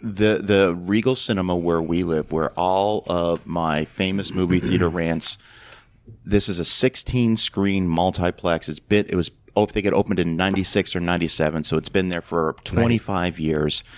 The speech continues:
Speaker 2: Yeah.
Speaker 1: It's been the bane of my existence for so many awful experiences I've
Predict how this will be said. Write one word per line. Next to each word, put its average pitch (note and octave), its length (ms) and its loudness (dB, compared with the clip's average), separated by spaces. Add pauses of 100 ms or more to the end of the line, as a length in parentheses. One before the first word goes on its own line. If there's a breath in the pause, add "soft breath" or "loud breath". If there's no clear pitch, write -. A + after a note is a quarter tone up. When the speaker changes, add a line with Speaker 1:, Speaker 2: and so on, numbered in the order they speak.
Speaker 2:
Yeah. F2+ 160 -2
Speaker 1:
It's F#2 140 0
been G#2+ 300 0
the F2 80 2
bane A2+ 440 2
of A2+ 140 0
my G2 160 2
existence F#2 680 -4
for E2+ 220 -2
so - 400 0
many A#2+ 240 2 (140)
awful A2+ 400 2
experiences F#2 720 0
I've F2+ 180 -2